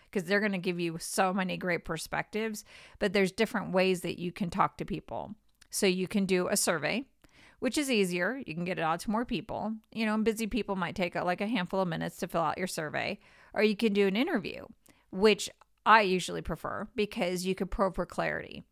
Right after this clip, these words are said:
You know, if somebody says, "You know, Betsy, you really helped me get a lot of clarity around my business, you know, that I didn't know." I hear that all the time is, you know, "As a result of working with you,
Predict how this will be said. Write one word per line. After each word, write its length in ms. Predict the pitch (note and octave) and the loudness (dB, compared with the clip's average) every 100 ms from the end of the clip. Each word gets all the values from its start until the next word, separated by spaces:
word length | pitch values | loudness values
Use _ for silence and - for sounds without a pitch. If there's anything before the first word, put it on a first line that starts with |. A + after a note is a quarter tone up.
| _ _ | _ _
You 140 | F#3+ | -4
know, 80 | F3+ | -2
if 80 | E3+ | 2
somebody 400 | G#3 G3+ G3 F3+ | 2 4 2 2
says, 340 | - D3+ E3 | 0 -4 -4
"You 120 | G#3+ | -2
know, 280 | A3 G3 F#3+ | 0 0 0
Betsy, 320 | F#3 F3+ - | 0 -2 -2
you 80 | F3+ | -4
really 240 | F#3+ G3 F3+ | -4 -2 -2
helped 280 | F3+ F#3 | 0 -2
me 180 | E3+ E3 | -2 -6
get 180 | D#3 F3 | 0 0
a 80 | - | 2
lot 180 | F3 E3+ | 0 0
of 120 | - | -2
clarity 480 | E3+ D#3+ D#3+ D3+ D#3 | -4 -2 -2 -2 -2
around 340 | D3+ D3 D3 - - - | 0 -2 -6 -12 -20 -8
my 140 | G3 F#3+ | 0 4
business, 680 | A#3+ B3+ G#3+ E3 - - - | 6 4 2 -2 -4 -4 0
you 140 | G#3+ | 2
know, 180 | F#3 F3+ | 2 2
that 160 | F3+ F3+ | 4 4
I 80 | F#3 | 6
didn't 240 | G#3 F#3+ | 4 4
know." 160 | F3 - | 0 0
I 100 | F3 | 0
hear 220 | G3 F3 | 2 2
that 140 | E3+ | 2
all 100 | D#3+ | 0
the 80 | D#3+ | -2
time 320 | - F3 E3 | -4 -4 -4
is, 220 | D#3+ D3+ | -6 -4
you 80 | G3 | -4
know, 160 | E3+ D#3+ | -4 -2
"As 180 | F#3 E3+ | -2 -2
a 60 | |
result 400 | F3 F3 G3+ G3 | -2 0 0 0
of 60 | F#3 | 0
working 280 | F#3 F3 F3+ | -2 -2 -4
with 160 | F3 | -2
you, 340 | F3 F3 D#3+ | 0 0 0